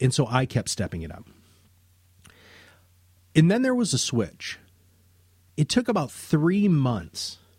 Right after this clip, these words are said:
with me and Seaman Johnson going back and forth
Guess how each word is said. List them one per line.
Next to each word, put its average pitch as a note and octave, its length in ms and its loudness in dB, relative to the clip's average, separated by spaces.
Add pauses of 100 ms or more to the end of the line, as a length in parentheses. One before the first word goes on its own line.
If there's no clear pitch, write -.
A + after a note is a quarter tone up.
(480)
with B2 200 0
me B2 260 2
and C3 140 0
Seaman A2 340 0
Johnson F#2+ 460 -6 (1600)
going F3 420 6
back C#3 320 2
and A#2+ 160 2
forth A2+ 580 -2